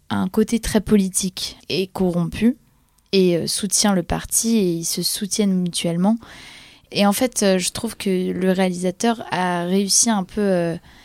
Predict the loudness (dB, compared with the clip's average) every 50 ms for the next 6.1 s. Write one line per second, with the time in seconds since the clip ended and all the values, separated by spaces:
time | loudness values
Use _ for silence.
0 | -20 _ _ _ _ _ _ _ _ 2 2 2 4 4 4 6 6 4 4 2
1 | 0 0 2 4 6 6 6 4 2 2 4 6 6 6 6 4 0 0 -2 -2
2 | 0 2 2 0 0 -6 -10 -14 -18 -16 -16 -14 -14 -14 -16 -16 -18 -8 -4 -2
3 | -2 0 0 -2 -2 -4 -6 -8 -8 -6 -4 -4 -4 -2 -2 -2 0 2 2 2
4 | 2 2 2 2 0 0 0 0 2 2 2 4 4 4 6 6 6 6 4 2
5 | 2 4 2 2 2 -2 -6 -6 -4 -6 -6 -2 -2 -2 0 0 0 0 0 -2
6 | -2